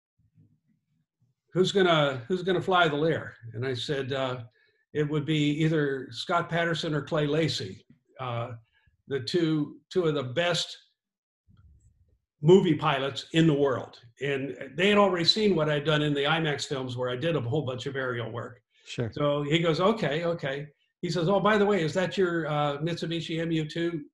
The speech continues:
Speaker 1: uh, turboprop down there at the air, at the D F W in the private terminal?" He says, I said, "Yeah, how'd you know?" He says, "I'm the chief pilot. I know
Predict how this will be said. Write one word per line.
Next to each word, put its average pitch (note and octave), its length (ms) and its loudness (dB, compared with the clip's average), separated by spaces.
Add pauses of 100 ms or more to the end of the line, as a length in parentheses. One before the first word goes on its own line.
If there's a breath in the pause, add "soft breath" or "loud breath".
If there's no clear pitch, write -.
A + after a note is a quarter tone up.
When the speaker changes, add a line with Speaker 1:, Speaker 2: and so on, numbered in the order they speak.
(140)
Speaker 1:
uh, C3 280 -8
turboprop F3+ 500 -2
down E3 160 -2
there E3 160 2
at D#3+ 140 -2
the C#3 320 -2
air, D3+ 160 -4 (180)
at C#3+ 160 -4
the C3 80 -16
D D#3+ 180 -2
F E3 140 -4
W F3+ 340 0 (120)
in C3+ 80 -10
the C3 100 -4 (320)
private E3 320 -4
terminal?" F#3 320 -8 (380 soft breath)
He C#3 60 -6
says, C#3 260 -6 (180)
I C#3+ 60 -6
said, E3 180 -6
"Yeah, G3 300 2
how'd D3+ 240 -2
you F3 120 -6
know?" F#3 180 0
He C3 60 -6
says, A2+ 240 -8 (1160)
"I'm B2+ 340 -8 (300)
the A#2+ 80 -8
chief A#2 380 -8
pilot. A#2 420 -10 (580)
I A#2 60 -6
know G2 320 -8